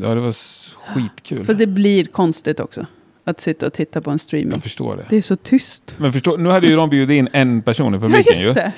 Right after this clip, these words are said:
Speaker 1: Ja.
Speaker 2: Men annars så var det ju bara, det var ju bara han och jag. Jag satt ju strax
Speaker 1: Ja.
Speaker 2: bredvid honom.
Speaker 1: Ja.
Speaker 2: Sitta där inne helt själv och kolla på det här.
Speaker 1: Ja, det måste vara helt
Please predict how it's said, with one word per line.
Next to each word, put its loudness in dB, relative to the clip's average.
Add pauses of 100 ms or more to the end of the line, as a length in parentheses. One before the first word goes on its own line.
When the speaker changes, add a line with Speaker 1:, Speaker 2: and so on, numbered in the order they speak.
(240)
Speaker 1:
Ja. 2
Speaker 2:
Men 4
annars 2
så 0
var 2
det 2
ju 2
bara, 2
det -6
var 2
ju 2
bara 2
han 0
och 0
jag. 2
Jag 4
satt -2
ju 0
strax 2
Speaker 1:
Ja. -8
Speaker 2:
bredvid 2
honom. -4
Speaker 1:
Ja. 2 (160)
Speaker 2:
Sitta -2
där 2
inne -4 (340)
helt 0
själv -4
och -8
kolla -2
på -8
det -4
här. -4
Speaker 1:
Ja, -2
det -6
måste -6
vara -2
helt -10